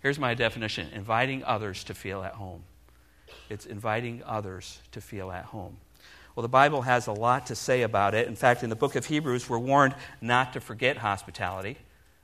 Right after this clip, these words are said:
because we're told that in doing so, we may entertain angels unaware. In First Peter, we're told to offer it without complaining or grumbling. And in Romans, we're told to share it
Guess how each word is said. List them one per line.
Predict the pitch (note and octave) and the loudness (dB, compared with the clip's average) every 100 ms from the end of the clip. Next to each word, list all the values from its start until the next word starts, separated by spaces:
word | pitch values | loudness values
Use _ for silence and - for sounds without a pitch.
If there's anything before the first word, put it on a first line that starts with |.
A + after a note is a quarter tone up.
| _ | _
because | - A2 B2 | -8 -4 -2
we're | A#2 | -4
told | - C3+ C3+ | 0 0 2
that | A#2+ G#2 - - _ - _ | 2 2 -4 -20 _ -20 _
in | - A2 G#2+ | -8 -8 -6
doing | B2+ F3 G3 | -2 0 -2
so, | A2+ - G#2 | -4 -4 -2
we | G#2+ A2 | -4 -6
may | G#2+ G#2+ G#2+ | -4 -4 -4
entertain | A2+ A#2 G#2+ - G#2+ G#2 G2+ G2 - | -8 -10 -12 -10 -10 -10 -12 -16 -16
angels | G2+ G#2+ G2 F#2 F2+ - | -10 -10 -8 -10 -10 -10
unaware. | G#2 G2 F#2+ F#2 F2+ - - _ - - - | -10 -8 -6 -4 -6 -10 -20 _ -20 -20 -6
In | A#2 | -4
First | - D3 - | 4 4 6
Peter, | D#3+ D#3+ F3 | 2 2 2
we're | B2 | -2
told | - C#3 C3 | 2 2 4
to | - | 4
offer | B2 C#3+ - D#3 | 6 6 4 -2
it | D#3 - - - _ - - - - | -2 -4 -16 -20 _ -20 -20 -20 -10
without | A2 G#2+ G#2+ A2 | -4 -2 -2 -6
complaining | A2+ G#2 - A2+ A2 F#2+ F#2 G2 G2+ | -14 -14 -8 -4 -4 -6 -10 -12 -14
or | |
grumbling. | G#2 G#2 G#2 F#2+ D#2 E2 - - - - - - - | -8 -4 -4 -4 -8 -10 -14 -20 -20 -20 -20 -20 -4
And | - | 4
in | B2+ C3 | 6 10
Romans, | C#3+ F3+ E3+ D3 | 10 8 4 0
we're | |
told | B2+ D#3 D3+ D3+ | 2 4 4 4
to | |
share | B2+ - E3+ D#3+ C3 | 0 2 6 8 8
it | F#2+ - | 4 -4